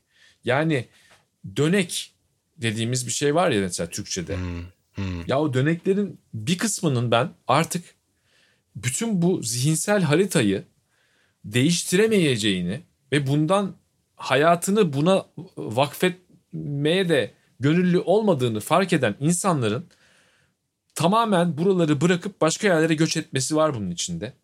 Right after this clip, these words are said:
Speaker 1: Zihinsel
Speaker 2: Muhakkak.
Speaker 1: olarak. Hani o eski solcu falan denilen tipolojiden
Speaker 2: Hı.
Speaker 1: bahsediyorum. Fakat yani dönek denilen herkes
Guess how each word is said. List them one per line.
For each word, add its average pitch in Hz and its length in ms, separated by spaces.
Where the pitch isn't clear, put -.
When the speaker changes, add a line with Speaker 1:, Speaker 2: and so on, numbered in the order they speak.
Speaker 1:
Zihinsel 107 440
Speaker 2:
Muhakkak. 85 200
Speaker 1:
olarak. 127 280
Hani 127 220
o 127 220
eski 127 360
solcu 127 560
falan 117 380
denilen 101 360
tipolojiden 98 520
Speaker 2:
Hı. 98 60
Speaker 1:
bahsediyorum. 87 600
Fakat 180 400
yani 175 380
dönek 185 380
denilen 156 300
herkes 147 760